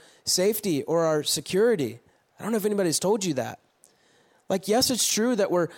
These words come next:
under his wing and that he is our fortress and all those kinds of things. But if you read the Bible, people, people died doing things for God. The, the disciples, many of them gave their lives for sharing the gospel.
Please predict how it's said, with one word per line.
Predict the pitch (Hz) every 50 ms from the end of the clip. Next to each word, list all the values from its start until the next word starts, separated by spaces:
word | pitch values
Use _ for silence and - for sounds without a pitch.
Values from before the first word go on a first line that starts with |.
| - - -
under | 202 233 220 214
his | 208 185 190
wing | 208 214 214 214 220
and | 214 185
that | 165 147
he | 165 220
is | 233 214 220
our | 214
fortress | 196 - - 208 220 208 - 220 202 -
and | 202 185
all | 202 240
those | 240 220 208
kinds | - 226 220 202
of | 196
things. | 165 - 214 214 214 208 196 - - - - - - - - _ _ _ _ _ _ _ _ _ _ _ _ _ _ _ _
But | - 220 226
if | 226 190
you | 214 214 196
read | 208 247 294 311 262
the | -
Bible, | 165 185 214 277 320 285 254 208
people, | - - 254 302 - - 285 247 214 180 - - - _ _ _ _
people | - 247 294 - 311 233
died | 170 - - 190 247 311 339 339 302 233 185 - -
doing | 156 180 226 214 208 196 185 175
things | 165 - - 208 196 180 175 160 151
for | - - 180 170 156
God. | 139 139 156 147 131 120 104 92 - - _ _ _ _ _ _ _ _ _ _ _ _ _ _ _ _ _ _ _ _ _ _ _ _ _ _ _ _ _ _ _ _ _
The, | 202 220 190 - - -
the | 214 220
disciples, | 175 202 190 - 226 214 277 302 - 262 220 202 185 170 -
many | - 196 247 320
of | 311 240
them | 233 226 202
gave | 156 214 220 226 196 180
their | 226 202 180
lives | 170 175 190 202 240 294 302 294 240 180 151 135 - - - - _ _ _ _ _ _ _ _ _ _
for | - 202 202
sharing | 185 - - 214 208 208 202 190
the | 180
gospel. | 165 180 180 208 247 233 - - - 120 98 76 -